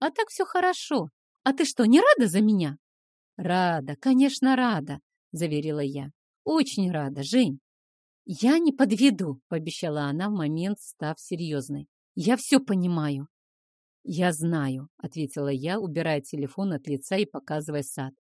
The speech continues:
«Смотри, как тут красиво». Воспользовавшись моментом,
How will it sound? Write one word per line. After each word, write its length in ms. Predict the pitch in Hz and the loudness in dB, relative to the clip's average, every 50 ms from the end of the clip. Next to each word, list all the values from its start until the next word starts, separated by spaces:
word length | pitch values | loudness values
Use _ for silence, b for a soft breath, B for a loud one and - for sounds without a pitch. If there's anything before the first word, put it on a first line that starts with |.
| _ _ _ _ _ | _ _ _ _ _
«Смотри, 520 | - - 185 180 190 - - 247 269 269 | -8 -4 -2 -2 0 0 -2 -2 -2 -2
как 240 | - - 160 - _ | -4 -8 -10 -10 _
тут 200 | - 170 - _ | -12 -12 -12 _
красиво». 680 | - - 143 135 131 - - - 143 135 131 139 139 - _ _ _ _ _ _ | -8 -6 -6 -6 -6 -8 -8 -6 -4 -4 -4 -6 -10 -14 _ _ _ _ _ _
Воспользовавшись 880 | - 170 170 - - _ 254 269 269 247 208 180 165 - - 160 - - | -6 -4 -4 -4 -4 _ -2 -2 0 0 -2 -4 -6 -8 -12 -14 -10 -6
моментом, 680 | 160 156 147 143 151 175 226 247 240 247 - 202 196 | -4 -4 -2 -2 -2 -2 -2 -2 -2 -2 -2 -4 -4